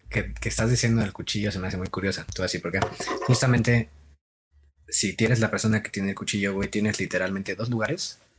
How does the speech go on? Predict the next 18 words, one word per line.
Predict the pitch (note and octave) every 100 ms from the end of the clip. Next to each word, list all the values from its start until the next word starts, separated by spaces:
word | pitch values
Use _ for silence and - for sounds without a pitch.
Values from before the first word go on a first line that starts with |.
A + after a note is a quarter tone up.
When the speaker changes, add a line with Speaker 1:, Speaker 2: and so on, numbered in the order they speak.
| - -
Speaker 2:
dos | A2+ A#2
lugares | A2 G#2+ B2
para | G2 F#2+
enterrarlo, | E2+ F#2 F#2 E2+ D2
güey. | D2 - - - _
Uno, | - C3+ G2+ F#2 _ _
el | G2+
corazón. | - G2 - D#3+ A#3+ - _ _
Dos, | G2 D3 A3 - - _ _ _
en | -
la | F2
mente, | F#2 F2 D2+
güey. | C2+ - _ _ _ _ _ _ _ _ - - _ _ _ _ _ _ _ _ _ _ _ _ _ _ _ _ _ _ - - - - _ _ _ _ - - - - _ _ _
Eso | A2+ A2
es |
lo | G2+
más | F#2+
cabrón. | - G#2 G2+